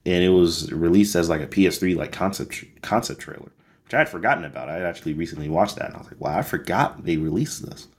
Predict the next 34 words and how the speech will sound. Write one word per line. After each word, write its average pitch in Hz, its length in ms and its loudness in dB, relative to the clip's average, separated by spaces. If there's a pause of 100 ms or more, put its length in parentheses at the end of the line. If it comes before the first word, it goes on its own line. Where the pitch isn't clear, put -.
(680)
Um, 101 880 6 (1080)
so - 160 -6
that 156 220 4
was 82 180 -6
l-, 76 360 -12
that 135 200 2
was, 104 360 -6
it, 117 160 0
that 127 200 2
took - 220 -4 (680)
basically, 101 520 4
like, 82 220 2
a 71 40 -8
decade 76 400 -4
to 71 80 -10
make. 62 360 -8 (420)
Um, 53 460 -12
so - 160 -6
I 110 160 6
was, 113 180 0
I 98 260 2
was 98 140 0
not 95 320 2
expecting 87 480 -6
to 78 120 -8
hear 87 220 -4
<laughs> - 20 -4
us, - 340 -8
to - 100 6
hear 120 380 4 (180)
anything 110 420 0
about 80 320 -4
this 76 200 -8
game, 73 440 -4